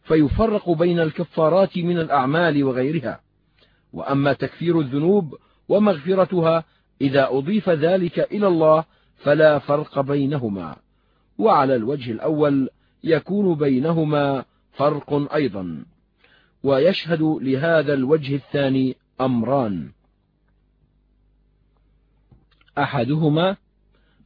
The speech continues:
قول ابن عمر: "لما أعتق العبد الذي ضربه،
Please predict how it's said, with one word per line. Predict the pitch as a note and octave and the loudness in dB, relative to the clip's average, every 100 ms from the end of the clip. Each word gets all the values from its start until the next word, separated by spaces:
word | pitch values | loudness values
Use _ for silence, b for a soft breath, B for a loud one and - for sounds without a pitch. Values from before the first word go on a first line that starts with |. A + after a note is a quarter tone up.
| - | 0
قول | C#3 D3 | 2 4
ابن | C#3+ D3+ | 2 0
عمر: | D3+ G3+ F#3+ F#3+ - - | 2 4 4 4 0 -6
"لما | F#2+ F#2+ G2+ G2 G2 F#2+ - | -2 2 4 2 2 -2 0
أعتق | C3+ C3+ B2+ - B2 C3 | 2 2 0 -4 -2 0
العبد | A#2+ G#2 E2+ B2 A2 G#2 | 0 0 2 0 -2 0
الذي | B2 A2+ G#2+ A#2 A#2+ A#2+ | 2 4 2 2 2 2
ضربه، | G#2+ A#2 G2+ E2 E2+ | 2 2 2 0 -6